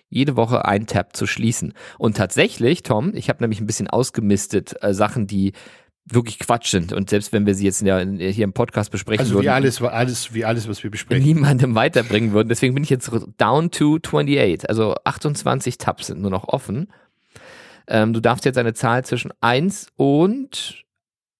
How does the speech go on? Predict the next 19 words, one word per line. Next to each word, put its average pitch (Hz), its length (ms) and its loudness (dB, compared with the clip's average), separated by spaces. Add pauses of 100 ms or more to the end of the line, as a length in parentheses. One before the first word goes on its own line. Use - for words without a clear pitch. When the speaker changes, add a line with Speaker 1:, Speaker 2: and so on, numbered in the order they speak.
(160)
Speaker 1:
achtundzwanzig 180 2250 0
aussuchen. - 760 -6 (300)
Speaker 2:
Ja, 117 140 -2
du 120 140 2
hast 120 140 0
ja 131 60 2
gerade 113 200 2
gesagt, 120 320 0
dass - 100 -6
achtundzwanzig - 720 -2
Tabs. - 260 -4
Warum 123 400 2
hast 143 220 2
du 139 60 0
jetzt - 240 2
zu 135 100 -2
lang 131 260 0
nachdenken 127 720 -2
müssen? 101 360 -8